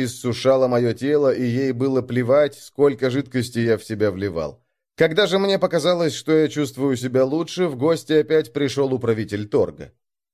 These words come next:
«Ну, порадуй», обратился я.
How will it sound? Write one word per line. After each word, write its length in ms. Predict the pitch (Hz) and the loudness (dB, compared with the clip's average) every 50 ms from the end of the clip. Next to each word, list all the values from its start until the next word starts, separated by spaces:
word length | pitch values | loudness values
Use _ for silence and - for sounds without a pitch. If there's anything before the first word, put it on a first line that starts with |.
| _ _ _ _ - | _ _ _ _ -4
«Ну, 380 | 98 110 120 135 156 175 175 | -2 0 2 4 4 2 2
порадуй», 920 | - 151 151 143 135 131 139 147 156 151 151 156 143 123 110 123 - _ - | 4 4 4 4 4 4 4 4 4 2 2 0 0 -2 -4 -8 -14 _ -4
обратился 680 | 98 104 101 107 104 101 98 101 98 87 82 - 92 | -2 -2 0 0 -2 -2 -2 -4 -6 -6 -6 -6 -6
я. 240 | 87 82 80 71 | -6 -6 -6 -8